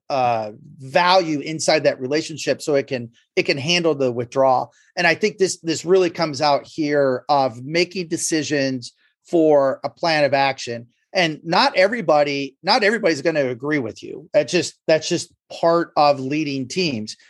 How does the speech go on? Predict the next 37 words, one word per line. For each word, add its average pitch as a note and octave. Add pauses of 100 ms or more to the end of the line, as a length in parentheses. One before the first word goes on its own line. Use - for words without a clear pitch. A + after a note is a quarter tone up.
(140)
where D#3 (120)
w-, D3+
people F3
are C3
different. G3+
They D3
have C3+
different C3
experiences. G3+
They D3+
have A#2
different B2
backgrounds. E3+
They C#3
have B2
different E3
levels D3 (320)
of A#2
risk E3+
that F3
they, F3+ (100)
that D3+
they're E3
comfortable E3
with. D#3 (360)
Everybody A#3+
is C3+
different, B2
and F3
not A3+ (100)
everybody F#3
is D3
going D#3
to C#3+
agree C#3+
with C3+
you. A#2